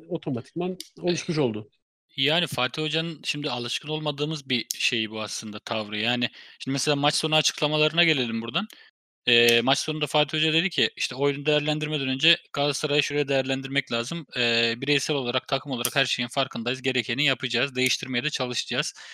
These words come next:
Speaker 2: Yani neden, şimdi burada akıllara şu soru geliyor. Neden değiştirmedin bu zamana kadar? Takım kötüydü zaten.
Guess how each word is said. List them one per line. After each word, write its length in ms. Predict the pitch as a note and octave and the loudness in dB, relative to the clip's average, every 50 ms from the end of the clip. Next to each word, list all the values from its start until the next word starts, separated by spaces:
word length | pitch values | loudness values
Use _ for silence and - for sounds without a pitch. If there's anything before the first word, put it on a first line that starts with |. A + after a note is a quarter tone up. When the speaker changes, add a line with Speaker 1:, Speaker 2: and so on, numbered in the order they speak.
| - - - - - | -18 -18 -12 -2 2
Speaker 2:
Yani 200 | B2 A2+ A2+ A#2+ | 2 2 4 4
neden, 360 | C#3 C#3+ E3 E3+ E3+ D#3+ - _ _ _ - | 2 4 4 4 4 2 -4 _ _ _ -2
şimdi 260 | - - C#3+ B2+ B2 | -2 0 0 -2 -4
burada 220 | C3 C3+ D3 D3 | -4 0 2 2
akıllara 380 | C#3+ - _ - C#3 C3+ C#3+ D#3+ | 2 2 _ -2 -4 -2 0 0
şu 140 | - - - | 0 -2 -2
soru 200 | - D3 A#2 A2 | -4 -4 -2 -2
geliyor. 260 | G#2 G#2 G#2 A2 A#2 | -4 -4 -6 -4 -2
Neden 320 | B2+ C3 C#3 D#3 D#3 D3 | 0 4 6 6 6 6
değiştirmedin 640 | C#3 C#3 C3 B2 - - - B2 B2 A#2 A#2 A#2 A#2 | 4 2 2 2 0 -4 -4 -4 -4 -2 -2 -2 -4
bu 40 | A#2+ | -2
zamana 320 | A#2 B2 A#2 A#2 A2+ A2 | -2 -2 -2 -2 -2 -4
kadar? 220 | - - A2+ - A2 | -4 -6 -8 -8 -8
Takım 300 | - - A#2+ - B2+ A#2 | -4 -4 -4 -4 -6 -10
kötüydü 360 | - B2+ A#2 - - A#2+ A2 | -6 -6 -6 -4 -6 -8 -8
zaten. 360 | G#2+ G#2+ G#2 G2+ - D#3+ F3 | -6 -8 -8 -4 -4 -4 -4